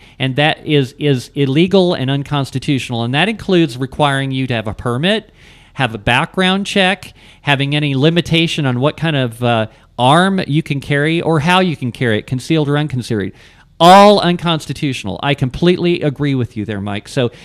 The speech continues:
if you didn't hear me mentioning that before, well, now you've heard me say it. So, John,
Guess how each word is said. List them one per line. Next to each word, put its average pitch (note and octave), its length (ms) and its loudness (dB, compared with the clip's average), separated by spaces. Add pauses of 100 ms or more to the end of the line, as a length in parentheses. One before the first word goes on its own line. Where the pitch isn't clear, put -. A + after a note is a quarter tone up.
(120)
if C#3 160 -4
you F3 100 2
didn't F3+ 220 -2
hear E3+ 220 0
me E3 120 -2
mentioning E3 500 -4
that D#3 200 0
before, D3+ 380 0
well, C3 120 0
now C3 140 0
you've A#2+ 200 -6
heard G2+ 200 -14
me A#2+ 80 -18
say G#2+ 240 -14
it. F2 100 -16 (2000)
So, C3 380 0 (580)
John, D#3 540 0